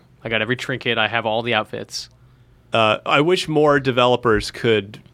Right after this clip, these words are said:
Speaker 2: do mobile the way Square Enix Montreal
Speaker 1: Me
Speaker 2: does mobile,
Speaker 1: too.
Speaker 2: which is super smart and super engaging.
Speaker 1: Yeah, I ta-, I, uh, I met the head of that studio at pax 'cause they were all there 'cause they, like, co-sponsored the, the
Speaker 2: Did you
Speaker 1: party
Speaker 2: tell
Speaker 1: that we
Speaker 2: them that
Speaker 1: threw.
Speaker 2: they're awesome?
Speaker 1: I did, uh, and I met,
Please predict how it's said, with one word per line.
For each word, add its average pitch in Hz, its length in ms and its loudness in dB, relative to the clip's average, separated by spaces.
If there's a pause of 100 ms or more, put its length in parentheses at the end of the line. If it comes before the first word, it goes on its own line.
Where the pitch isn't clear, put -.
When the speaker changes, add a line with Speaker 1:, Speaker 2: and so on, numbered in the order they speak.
(440)
Speaker 2:
do 123 200 0
mobile 110 500 2
the 107 100 0
way 98 380 0
Square 101 340 -2
Enix 98 160 -6
Montreal 123 460 -2
Speaker 1:
Me 185 60 4
Speaker 2:
does 214 180 2
mobile, 190 140 -2
Speaker 1:
too. 143 260 4
Speaker 2:
which 110 180 0
is 101 280 -2
super 151 420 0
smart 113 360 0
and 104 100 -6
super 104 300 -4
engaging. 98 480 -4 (140)
Speaker 1:
Yeah, 113 160 0 (140)
I 143 100 -2
ta-, 170 120 -2
I, 180 200 0
uh, 185 220 0
I 151 80 0
met 180 160 -2
the 196 80 -2
head 160 100 -6
of 175 60 -4
that 151 140 -2
studio 175 360 0
at 123 60 -4
pax - 640 -4 (100)
'cause 135 140 -6
they 139 120 2
were 139 120 2
all 117 100 2
there 110 300 0 (100)
'cause 104 200 -8
they, 113 340 -2 (200)
like, 101 200 -12
co-sponsored 120 500 -2
the, 107 180 -2
the 104 60 -6
Speaker 2:
Did 117 80 -2
you 147 60 0
Speaker 1:
party 123 140 2
Speaker 2:
tell 156 120 4
Speaker 1:
that - 40 2
we 151 40 2
Speaker 2:
them 147 60 2
that 135 60 4
Speaker 1:
threw. - 60 0
Speaker 2:
they're 120 140 4
awesome? 123 480 2
Speaker 1:
I 117 120 -2
did, 123 360 0 (120)
uh, 120 580 2
and 123 320 0
I 127 100 -2
met, 135 260 -4